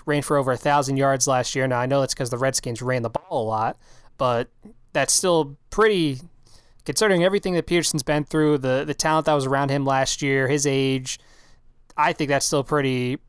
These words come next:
pretty surprising. You bring in Wendell Smallwood from Philadelphia. He'll be a solid third, fourth running back. You still have Chris Thompson, who can catch the ball out of the backfield. Defensively, y-, you know, you got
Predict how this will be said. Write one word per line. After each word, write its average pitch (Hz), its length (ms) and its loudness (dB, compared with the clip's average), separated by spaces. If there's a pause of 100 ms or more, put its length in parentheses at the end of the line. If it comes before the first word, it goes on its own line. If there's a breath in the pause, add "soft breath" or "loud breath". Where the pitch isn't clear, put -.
pretty 151 200 -2
surprising. 139 540 0
You 131 80 0
bring 165 220 0
in 156 200 0
Wendell 143 360 2
Smallwood 135 500 0
from 131 140 -10
Philadelphia. 127 760 0
He'll 135 160 -2
be 143 140 2
a 131 80 0
solid 131 480 2
third, 135 260 0
fourth 135 260 -2
running 127 220 -2
back. 127 200 -2
You 131 60 -2
still 160 140 0
have 151 120 0
Chris 156 200 0
Thompson, 135 720 0 (320 loud breath)
who - 100 0
can 127 120 -10
catch - 200 -2
the 143 80 -2
ball 135 200 2
out 131 160 2
of 131 40 -4
the 127 60 -6
backfield. 127 720 -2 (520 soft breath)
Defensively, 190 840 0
y-, 196 360 -6
you 233 140 -8
know, 202 100 -6
you 196 140 -6
got 196 340 -2